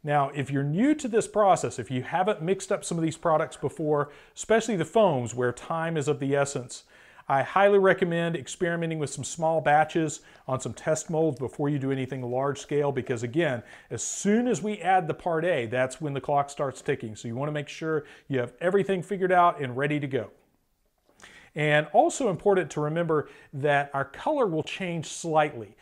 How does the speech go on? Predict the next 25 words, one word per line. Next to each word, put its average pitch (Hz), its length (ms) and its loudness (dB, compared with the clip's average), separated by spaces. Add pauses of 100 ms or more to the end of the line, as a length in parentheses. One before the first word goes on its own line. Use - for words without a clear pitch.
(260)
Because 143 380 0
of 156 40 -6
the 156 140 0
expansion 214 680 -4
of 147 60 -2
the 123 80 -8
foam, 131 580 -2 (300)
what's 160 180 -4
gonna 196 160 0
happen 175 320 -2
is 127 140 -2
whatever 175 440 -2
color 208 320 4
we 175 140 2
have 156 240 2
right 139 220 -2
now, 143 380 -4
it's 127 180 -12
gonna 175 200 -2
lighten 143 600 -4
by 123 220 0
a 120 60 -6
shade 143 440 -4
or 120 100 -4
so 113 400 -6